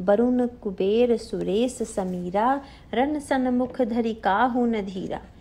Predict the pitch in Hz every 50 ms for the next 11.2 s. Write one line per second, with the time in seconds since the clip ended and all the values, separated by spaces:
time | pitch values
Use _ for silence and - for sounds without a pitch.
0 | - - - - - - 190 202 202 202 202 214 202 208 214 214 220 233 247 247
1 | 233 254 247 240 - 226 214 233 240 247 240 240 233 220 202 220 233 214 208 220
2 | 220 220 220 220 214 214 220 214 196 190 220 262 269 233 214 226 254 269 - -
3 | - - - - 196 190 - - 226 226 220 202 196 196 202 - 247 240 208 220
4 | 220 226 - 233 214 233 240 233 233 226 240 240 233 226 233 - - - - -
5 | - - - 214 226 233 233 - 226 190 175 180 175 - 202 214 214 233 226 220
6 | 233 240 233 214 233 226 220 220 226 220 226 226 220 214 214 214 208 214 214 214
7 | 214 214 208 220 208 208 208 202 208 202 196 190 - - - - - - - 180
8 | - - 285 285 269 214 185 180 165 - - - - - - - - 208 190 185
9 | 185 196 214 233 226 226 - 220 214 208 - - 180 180 185 180 - - 214 214
10 | - 208 202 - - 190 - - 196 202 202 196 190 185 190 262 - - 302 214
11 | 190 - -